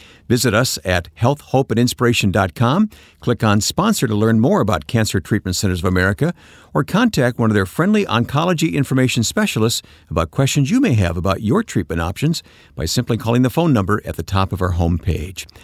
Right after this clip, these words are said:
Cancer Treatment Centers of America uses state-of-the-art technologies to deliver precision medicine, personalized care, and spiritual support. Learn more at health hope and inspiration dot com.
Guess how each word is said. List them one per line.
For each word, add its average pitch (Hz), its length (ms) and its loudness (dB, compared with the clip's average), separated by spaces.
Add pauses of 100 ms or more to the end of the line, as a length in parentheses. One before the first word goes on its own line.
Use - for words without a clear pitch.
(260)
Cancer 151 420 0
Treatment 123 460 -2
Centers 110 320 0
of 110 80 2
America 92 520 0 (140)
uses 98 320 0
state-of-the-art 143 580 -2
technologies 90 760 -2
to - 140 -6
deliver 104 360 0
precision 180 560 -2
medicine, 117 440 0 (420)
personalized 101 580 0
care, 120 400 0
and 101 180 2
spiritual 90 540 -2
support. - 560 -6 (360)
Learn 131 240 2
more 95 360 0 (100)
at 92 180 0
health 107 380 -2 (100)
hope - 320 -2 (220)
and 98 260 0
inspiration 90 920 -2 (380)
dot - 300 -4
com. 90 520 -8